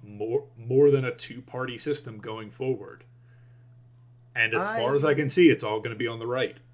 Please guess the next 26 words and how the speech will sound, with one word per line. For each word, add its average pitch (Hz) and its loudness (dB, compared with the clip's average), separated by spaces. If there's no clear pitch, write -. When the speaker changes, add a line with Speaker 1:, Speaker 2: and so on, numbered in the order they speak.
Speaker 1:
I 160 8
mean, 175 6
Speaker 2:
I, 160 6
Speaker 1:
I 151 8
can, 175 2
I 170 10
can 190 8
Speaker 2:
I - 2
Speaker 1:
see 202 6
a 190 8
future 170 0
Speaker 2:
think 170 4
Speaker 1:
where 160 8
the 123 2
left 113 -2
also 175 0
has 185 -2
another 190 -4
party, 190 -4
but 139 0
I 120 0
don't 135 -2
think 127 -4
that's 117 -4
happening 107 -6
soon. - -10